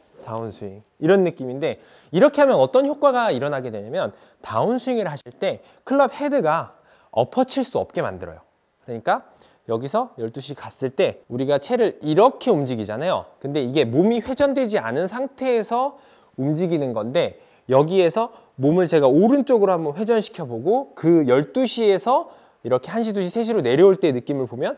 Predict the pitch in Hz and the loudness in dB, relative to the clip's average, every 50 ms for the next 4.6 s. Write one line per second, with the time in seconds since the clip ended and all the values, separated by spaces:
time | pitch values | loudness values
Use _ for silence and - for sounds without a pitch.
0 | - - _ _ _ _ _ - - - - 175 190 196 170 156 - 165 190 254 | -12 -20 _ _ _ _ _ -16 -16 -12 -4 0 0 2 2 0 -4 -2 -2 -2
1 | 302 294 - - - _ _ _ _ _ _ _ _ _ _ _ _ _ 160 165 | -2 -2 -6 -20 -20 _ _ _ _ _ _ _ _ _ _ _ _ _ 0 4
2 | 185 214 220 208 202 233 220 156 127 127 143 139 160 156 143 - - - 165 165 | 6 6 4 6 6 6 6 8 6 6 4 2 -2 -4 -4 -2 0 0 2 2
3 | 156 156 - 143 139 131 120 - 135 131 120 170 208 233 208 143 131 123 117 107 | 0 -2 -6 -8 -8 -8 -8 -6 -8 -2 -2 0 0 0 0 0 -2 -2 -2 -2
4 | 98 104 90 92 87 90 95 101 123 175 208 117 | -4 -8 -12 -12 -16 -16 -14 -8 -4 -4 -4 -4